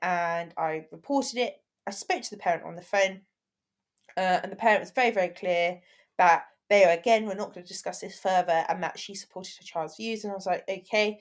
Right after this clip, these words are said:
but I, I do have to have this conversa-, I do have to kind of have a conversation about this."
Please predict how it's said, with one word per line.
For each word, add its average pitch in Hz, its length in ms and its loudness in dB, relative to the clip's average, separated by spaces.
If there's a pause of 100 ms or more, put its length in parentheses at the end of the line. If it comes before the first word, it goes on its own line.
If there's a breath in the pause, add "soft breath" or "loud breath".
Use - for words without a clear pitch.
(260 soft breath)
but 180 100 2
I, 175 220 6
I 170 180 6
do 196 220 -6
have 170 220 -4
to - 60 -16
have 185 160 -14
this 180 160 -14
conversa-, 196 440 -14
I 190 120 0
do 202 240 -6
have 175 220 -10
to 202 100 -10
kind 180 180 -4
of 170 160 -6 (1300)
have 190 260 2
a 160 80 0
conversation 196 720 -6
about 180 220 4
this." 196 320 -4